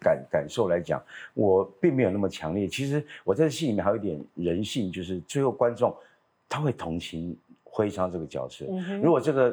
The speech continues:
Speaker 1: 这个角色都不值得人家同情的话，
Speaker 2: 对。
Speaker 1: 那我就觉得这个戏对我来说就会有一点点，嗯，有一点美中不足。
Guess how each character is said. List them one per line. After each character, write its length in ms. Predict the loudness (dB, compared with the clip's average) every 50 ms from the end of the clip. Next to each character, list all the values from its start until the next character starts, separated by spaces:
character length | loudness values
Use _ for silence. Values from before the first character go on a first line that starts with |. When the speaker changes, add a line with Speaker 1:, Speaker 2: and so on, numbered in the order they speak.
| 0 -4
Speaker 1:
这 140 | -4 0 0
个 100 | 0 2
角 160 | 2 2 0
色 140 | 2 0 0
都 100 | 0 0
不 140 | 0 -2 -4
值 220 | -2 -4 -2 -2
得 80 | 0 0
人 60 | 2
家 100 | 0 0
同 220 | -2 -4 -10 -10 -10
情 180 | -10 -8 -4
的 60 | 0
话， 100 | 2 2
Speaker 2:
对。 80 | 4 4
Speaker 1:
那 80 | 2 2
我 100 | 2 0
就 160 | -4 -8 -6
觉 140 | -4 -2 -2
得 100 | -2 -4 -6 -12 -16 -16 -18 _
这 140 | -4 0 2
个 80 | 2
戏 160 | 2 2 0 2
对 120 | 4 4
我 60 | 6
来 160 | 6 6 4
说 180 | 4 2 0 0
就 180 | 0 0 -2 0
会 200 | 2 0 0 0
有 160 | 0 -2 -2
一 80 | -2
点 260 | -2 -2 -2 -4 -4 -4
点， 260 | -6 -6 -6 -6 -6 -8 -10
嗯， 420 | -10 -10 -10 -8 -8 -8 -8 -10 -10 -8 -2
有 160 | 2 2 4
一 20 | 4
点 100 | 4 2
美 180 | 2 0 0
中 200 | 0 0 -2 0
不 140 | 0 -2 -2
足。 220 | -4 -4 -10 -12